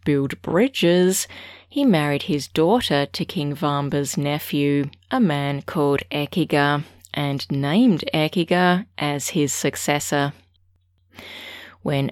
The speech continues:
Ervig died, Ekiga did, in fact, find himself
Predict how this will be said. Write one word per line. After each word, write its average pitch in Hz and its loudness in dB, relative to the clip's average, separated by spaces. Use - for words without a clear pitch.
Ervig 143 0
died, 233 4
Ekiga 202 -2
did, 220 2
in 147 -4
fact, 156 0
find 180 -2
himself 143 0